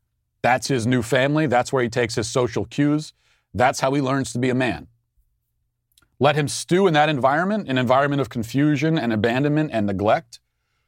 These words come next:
for a couple of years. And, uh, just like that, my boy could be the one in that body cam footage. Anyone's boy could be.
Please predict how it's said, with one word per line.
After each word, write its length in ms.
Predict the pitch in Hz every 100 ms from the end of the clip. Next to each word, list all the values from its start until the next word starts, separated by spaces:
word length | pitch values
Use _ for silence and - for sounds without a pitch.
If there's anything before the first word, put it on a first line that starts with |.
| _ _ _ _
for 140 | -
a 60 | 131
couple 280 | 139 135 139
of 80 | 123
years. 360 | 139 196 185
And, 340 | 143 147 160 165
uh, 160 | 165
just 260 | 139 175 -
like 200 | 185 170
that, 260 | 202 131
my 240 | 104 120 143
boy 380 | 123 127 139 135
could 180 | 123
be 320 | 107 120 120 120
the 120 | 110
one 360 | 110 113 110 110
in 120 | 107
that 160 | 104 95
body 240 | 92 87
cam 180 | 90 82
footage. 380 | - 69 - _ _ _ _ _ _ _ _ _ _
Anyone's 320 | 151 196 -
boy 220 | - 82 76
could 180 | -
be. 120 | -